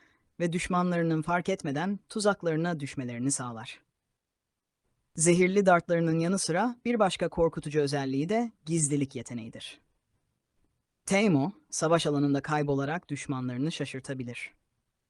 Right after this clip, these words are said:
Ayrıca bıçak sarmalı gibi tuzaklar da kurarak düşmanlarının ilerlemelerini engeller.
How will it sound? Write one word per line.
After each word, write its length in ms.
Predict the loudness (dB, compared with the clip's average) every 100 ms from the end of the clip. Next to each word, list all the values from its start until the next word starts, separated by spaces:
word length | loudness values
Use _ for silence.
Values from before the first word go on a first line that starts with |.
| _ _ _ 6
Ayrıca 520 | 6 8 6 4 4
bıçak 280 | 2 0 2
sarmalı 380 | 0 2 0
gibi 180 | 0 -2
tuzaklar 580 | -4 0 0 4 4 4
da 80 | 2
kurarak 540 | -2 -4 -4 -6 -10 _ -10
düşmanlarının 720 | -8 -2 0 2 0 2 0
ilerlemelerini 760 | 0 0 0 2 2 2 2 0
engeller. 680 | -4 -6 -8 -10 -12 -16